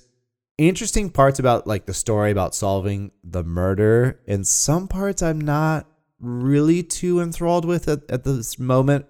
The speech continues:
that are more about the class warfare going on in Revachol between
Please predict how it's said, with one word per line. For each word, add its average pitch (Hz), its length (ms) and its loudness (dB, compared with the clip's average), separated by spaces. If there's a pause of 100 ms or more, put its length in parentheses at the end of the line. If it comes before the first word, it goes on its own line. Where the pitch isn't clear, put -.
that 110 360 2
are 107 240 2
more 107 520 2
about 95 420 -2
the - 60 -2
class 101 600 0
warfare 110 540 0
going 110 320 0
on 113 360 0 (680)
in 113 160 2
Revachol 107 580 4
between 95 600 0